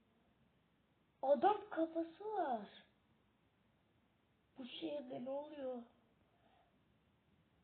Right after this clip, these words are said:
Fakir ben bir yaklaşmak iste-,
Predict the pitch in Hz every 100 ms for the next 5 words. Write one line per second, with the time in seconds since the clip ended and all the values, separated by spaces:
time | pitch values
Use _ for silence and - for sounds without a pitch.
0 | - - _ _ _ - - 254 - 294
1 | 233 262 254 247 269 269 262 - 269 247
2 | - - 269 254 - - _ - 277